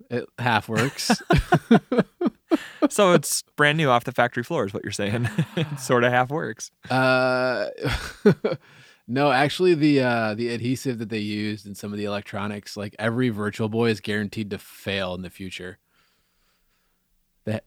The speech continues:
Speaker 1: they have to be, like, properly soldered by, like, a third party to, like, actually continue on to the future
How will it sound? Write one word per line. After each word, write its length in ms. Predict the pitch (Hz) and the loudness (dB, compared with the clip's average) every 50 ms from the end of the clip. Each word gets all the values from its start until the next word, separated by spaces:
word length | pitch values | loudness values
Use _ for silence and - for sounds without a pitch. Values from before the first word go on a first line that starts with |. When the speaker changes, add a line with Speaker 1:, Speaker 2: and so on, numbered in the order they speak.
| _ _ _ - | _ _ _ -6
Speaker 1:
they 140 | 113 117 117 | -2 2 4
have 180 | 135 135 120 - | 4 4 4 2
to 80 | 135 | 2
be, 120 | 123 127 120 | 2 4 4
like, 180 | 117 113 - | 2 0 -2
properly 640 | - - 117 113 110 - 113 107 107 110 107 104 104 | 0 2 2 2 2 2 2 2 2 2 0 0 -2
soldered 720 | - - - 120 104 98 98 98 98 95 95 95 95 92 - _ _ _ _ _ | -4 -6 -4 -2 0 2 2 0 0 -2 -4 -4 -8 -12 -16 _ _ _ _ _
by, 220 | 110 107 107 98 95 | -14 -6 -4 -2 -2
like, 140 | 98 101 113 | -2 -4 -6
a 60 | 101 | -8
third 300 | - - 104 101 95 92 | -6 -4 -4 -4 -6 -6
party 500 | - 101 98 98 98 95 95 92 90 _ _ _ _ _ _ _ | -6 -4 -4 -4 -4 -4 -6 -8 -10 _ _ _ _ _ _ _
to, 140 | - 117 98 | -14 -12 -10
like, 180 | 95 95 - | -10 -10 -8
actually 500 | - 92 90 - - - - 98 95 95 | -8 -8 -8 -8 -10 -12 -10 -8 -10 -10
continue 480 | 92 - 98 95 - - 101 95 90 90 | -10 -12 -12 -10 -8 -8 -8 -6 -6 -8
on 160 | 90 92 90 | -8 -8 -10
to 60 | 90 | -10
the 100 | 90 - | -12 -14
future 460 | - - 92 90 - - 90 85 - | -14 -12 -12 -12 -12 -12 -14 -14 -14